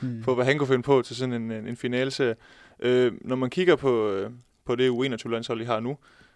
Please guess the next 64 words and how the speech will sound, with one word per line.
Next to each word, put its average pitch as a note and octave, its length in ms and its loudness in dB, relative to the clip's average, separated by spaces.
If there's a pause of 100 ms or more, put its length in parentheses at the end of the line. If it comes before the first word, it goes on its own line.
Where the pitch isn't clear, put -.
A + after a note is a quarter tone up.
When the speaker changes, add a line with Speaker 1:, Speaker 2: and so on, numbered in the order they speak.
(100)
Speaker 2:
så, - 200 -4
og A2 400 2
når A2+ 60 -4
man A2+ 120 -8
sådan B2+ 140 -4
går A2+ 120 -2
tilbage C#3+ 440 2
i - 40 0
historien A#2 580 0
på B2+ 100 -2
de A2+ 100 -12
yngre, B2+ 260 -2
jeg A2 120 -2
kan A2 60 -4
også A2 140 -6
huske B2+ 140 -10
fra B2 80 -2
min B2 200 -4
årgang, A2+ 360 -6
jeg A#2 60 -4
er A#2 60 -2
årgang A2 280 -8
tooghalvfems, B2 580 2 (340)
så - 140 -4
bliver C#3 140 4
der B2+ 80 4
også C3 240 2
nogle C#3+ 140 -2
gange C#3+ 140 -2
indlemmet, B2+ 560 -2
øh, G2+ 200 -8 (100)
et B2 80 -4
par C3+ 200 -2
yngre E3+ 260 0
spillere C3+ 320 0
i - 20 0
truppen. C3 360 -4 (240)
Øh, A2 380 2
hvis A#2 160 -6
vi A#2 40 -12
tager A#2 140 2
udgangspunkt B2 460 -2
i - 20 -12
dit, C#3 320 -6 (480)
øh, A2 340 0
U B2+ 80 0
enogtyve-landshold, A#2 420 -4
så - 80 2
er C3+ 40 6
der B2 80 4
eksempelvis A#2 400 -2
en A#2 80 -8
Oliver G#2+ 240 -4
Nordløk, B2 360 0
som A2+ 120 -10
spiller B2 240 -2
også B2+ 240 0
her A#2+ 80 2
i, A#2 440 -6
i A#2 120 0
Aalborg, B2 320 2
årgang A2 440 -4
to D3 200 -2
tusind. B2 400 -4